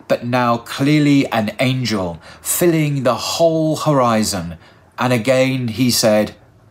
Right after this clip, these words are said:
"O Muhammad, thou art the messenger of God, and I am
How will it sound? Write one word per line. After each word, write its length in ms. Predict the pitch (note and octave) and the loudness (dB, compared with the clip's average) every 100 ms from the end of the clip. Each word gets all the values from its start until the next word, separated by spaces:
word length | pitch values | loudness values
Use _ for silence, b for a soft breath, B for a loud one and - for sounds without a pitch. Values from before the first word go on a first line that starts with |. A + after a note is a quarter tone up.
| - | -2
"O 200 | C#3 B2+ | 2 2
Muhammad, 600 | A2+ A2 - A#2 G#2 G2 - B B - | 0 -4 -4 -2 -2 -4 -12 B B -4
thou 260 | A2 G#2 - | 0 0 0
art 440 | C#3 A#2 - - - | 2 2 -2 -8 -8
the 100 | A2+ | -6
messenger 640 | G2+ G#2+ A#2+ - G#2+ F#2+ G2 - | -4 -2 -2 -2 -6 -4 -6 -6
of 240 | F2 F2 | -10 -4
God, 380 | A#2 G#2 D2+ D#2 _ b b b | 0 0 -2 -6 _ b b b
and 240 | G#2 G#2 G2+ | -4 -4 -2
I 160 | A2+ A2 | -2 0
am 380 | A2 G#2+ G2+ | 0 0 -4